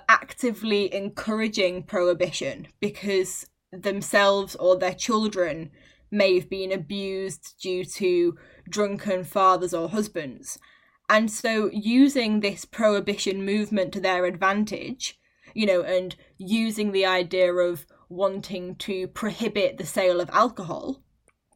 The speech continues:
links to a better family life because, well, um, on, on paper it links to a better family life because the fathers and husbands wouldn't be intoxicated.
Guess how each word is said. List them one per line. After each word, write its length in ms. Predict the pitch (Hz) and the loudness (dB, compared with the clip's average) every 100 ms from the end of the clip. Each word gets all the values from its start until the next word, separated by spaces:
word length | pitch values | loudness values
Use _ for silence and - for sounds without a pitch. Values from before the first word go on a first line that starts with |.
| _ _ _ - 208 | _ _ _ -8 -2
links 400 | 226 247 262 - | 0 0 -2 -6
to 240 | 247 214 | -2 2
a 80 | 196 | 2
better 480 | - 208 - 208 202 | 2 0 0 -4 -2
family 440 | - 185 185 185 | 0 0 0 0
life 500 | 202 208 - - - | 4 4 2 -12 -8
because, 520 | - 196 208 190 175 - _ _ _ _ - - | -6 -4 -2 -2 -4 -10 _ _ _ _ -14 -2
well, 300 | 185 123 - _ _ _ - | -2 -2 -14 _ _ _ 0
um, 500 | 190 185 180 170 - - | 2 2 0 -6 0 8
on, 260 | 220 202 202 | 8 8 6
on 200 | 202 202 | 2 2
paper 480 | - 202 190 - 165 | 0 -2 -2 -4 -6
it 100 | - | -4
links 260 | 175 170 - | -4 -4 -2
to 100 | 185 | -2
a 40 | |
better 220 | 143 156 | -2 -6
family 300 | - 175 170 | -4 -4 -2
life 280 | 165 165 160 | -4 -4 -6
because 460 | - - 165 165 - - - - _ | -10 -4 -2 -4 -10 -20 -20 -20 _
the 120 | - | -16
fathers 400 | - 190 180 180 | 2 4 4 0
and 120 | 180 | -4
husbands 440 | 170 190 - 180 170 | -4 -6 -6 -8 -4
wouldn't 480 | 185 180 139 - - | -2 -2 -6 -8 -2
be 400 | 190 180 170 - | 0 0 0 -2
intoxicated. 1000 | 180 190 240 - 202 175 165 139 - | -4 -2 -2 -4 -4 -4 -4 -8 -12